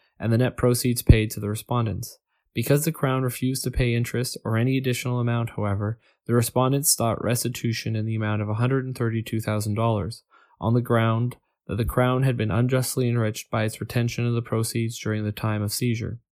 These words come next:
Writing for a unanimous court, Justice Major denied the claim on the following basis. Quote, "Here, Parliament has enacted a statutory regime to regulate the commercial fishery.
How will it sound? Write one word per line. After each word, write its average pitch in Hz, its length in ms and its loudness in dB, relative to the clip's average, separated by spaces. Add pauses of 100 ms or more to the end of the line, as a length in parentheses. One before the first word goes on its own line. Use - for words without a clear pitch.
(460)
Writing 127 400 2
for 123 220 0
a 117 60 4
unanimous 117 520 0
court, 107 420 -4 (340)
Justice 120 380 0
Major 127 300 0
denied 120 380 0
the 123 60 -4
claim 104 440 -2
on 95 100 -2
the 104 80 -2
following 101 420 -2
basis. - 560 -4 (720)
Quote, 107 400 0 (320)
"Here, 127 520 2 (220)
Parliament 156 460 6
has 156 160 4
enacted 127 440 0
a 117 60 2
statutory 120 680 -2
regime 113 500 -2
to - 160 -6
regulate 110 440 0
the 117 80 -4
commercial 104 440 -4
fishery. 104 580 -4